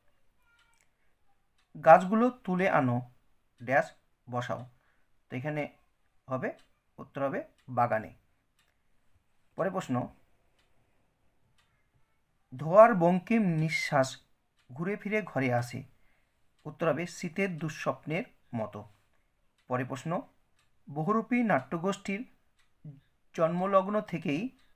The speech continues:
এই দলের সঙ্গে সম্পৃক্ত অমর গাঙ্গুলি অমর।" তারপরে দেখো, রামব্রিজ রজনীবাবুকে ট্যাক্সিতে তুলে দেওয়ার জন্য বকশিস পেয়েছিল,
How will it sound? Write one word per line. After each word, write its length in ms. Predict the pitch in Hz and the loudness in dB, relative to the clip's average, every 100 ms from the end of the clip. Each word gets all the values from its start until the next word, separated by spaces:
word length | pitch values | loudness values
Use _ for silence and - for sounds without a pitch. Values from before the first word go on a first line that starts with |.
| _ | _
এই 180 | 139 147 | -10 -8
দলের 240 | 151 156 170 | -4 -4 -4
সঙ্গে 500 | - 170 165 180 269 - _ _ _ _ | -6 -6 -6 -8 -10 -18 _ _ _ _
সম্পৃক্ত 680 | - 135 131 127 127 120 110 - _ _ _ _ _ _ _ - | -10 -8 -6 -8 -8 -12 -12 -16 _ _ _ _ _ _ _ -6
অমর 240 | 147 156 | -4 -4
গাঙ্গুলি 320 | 151 151 170 - | -4 -6 -6 -6
অমর।" 260 | 113 107 - - _ _ _ _ _ _ _ _ _ _ _ | -6 -6 -12 -20 _ _ _ _ _ _ _ _ _ _ _
তারপরে 240 | 143 143 143 | -4 -2 -4
দেখো, 260 | 123 98 - - _ _ _ _ _ _ - | -8 -10 -18 -20 _ _ _ _ _ _ -12
রামব্রিজ 760 | 120 131 160 190 180 160 196 - _ _ _ _ _ _ - | -4 4 4 4 2 0 -4 -12 _ _ _ _ _ _ -6
রজনীবাবুকে 920 | 139 127 160 175 180 185 165 147 262 - _ _ _ | -2 -2 -4 -2 -2 -2 -4 -4 -6 -14 _ _ _
ট্যাক্সিতে 500 | - 156 - 190 214 | -6 -6 -6 -10 -8
তুলে 300 | 208 185 170 | -6 -4 -4
দেওয়ার 420 | 165 160 156 165 160 | -2 0 4 4 4
জন্য 400 | 185 165 156 - _ _ - 135 | 0 0 -2 -6 _ _ -16 -10
বকশিস 400 | 160 - 226 - | -8 -8 -10 -6
পেয়েছিল, 400 | 226 220 240 | -6 -4 -4